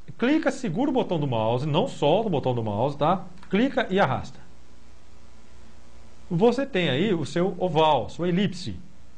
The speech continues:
tá? Segura o Ctrl pra você ver o que que vai acontecer, sem soltar o botão do mouse, tá? Não é pra soltar.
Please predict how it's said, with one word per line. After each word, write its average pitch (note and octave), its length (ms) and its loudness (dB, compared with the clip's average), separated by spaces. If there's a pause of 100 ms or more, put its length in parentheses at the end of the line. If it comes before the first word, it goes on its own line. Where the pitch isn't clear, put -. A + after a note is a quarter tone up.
(380)
tá? F#3+ 300 4 (1080)
Segura G#3 840 2
o F#3 100 0
Ctrl F3+ 540 0
pra E3 160 -2
você F3 200 0
ver D#3+ 120 0
o F3 40 2
que F#3 100 -2
que F3 40 -6
vai F3+ 80 2
acontecer, F3 320 0
sem G3 300 0
soltar B3+ 440 2
o G3+ 40 2
botão G3+ 240 -2
do G#3+ 80 -4
mouse, B2 320 2
tá? D#3+ 280 0
Não D#3+ 220 -2
é E3 60 -2
pra E3+ 80 -2
soltar. E3+ 440 -4